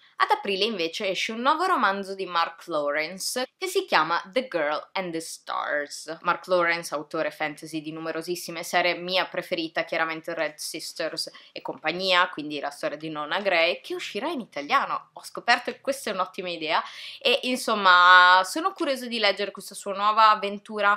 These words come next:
Eh, The Girl and the Stars è l'inizio di una nuova trilogia ambientata in un mondo fantastico dove esiste un buco nero nel quale vengono gettati tutti i bambini scartati perché hanno qualche difetto.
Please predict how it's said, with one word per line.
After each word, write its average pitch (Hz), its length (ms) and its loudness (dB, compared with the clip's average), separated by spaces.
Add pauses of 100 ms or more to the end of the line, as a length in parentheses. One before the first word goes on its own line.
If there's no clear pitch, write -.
(240)
Eh, 214 220 4
The 202 100 -2
Girl 311 320 6
and 254 200 0
the 226 60 -4
Stars 190 760 4
è 196 180 2
l'inizio 185 440 -8
di 180 60 -10
una 165 140 -4
nuova 160 220 -2
trilogia 220 880 0
ambientata 202 640 4
in 180 60 -4
un 180 120 -4
mondo 196 300 -2
fantastico 226 800 -2
dove 240 200 -4
esiste 240 300 -8
un 208 220 -6
buco 294 260 -2
nero 208 600 -2
nel 196 380 -8
quale 202 260 -2
vengono 190 420 -6
gettati 202 560 -8
tutti - 280 -16
i - 20 -10
bambini 175 480 -4
scartati 160 800 -6
perché 143 880 -4
hanno 156 320 -6
qualche - 320 -10
difetto. - 600 -10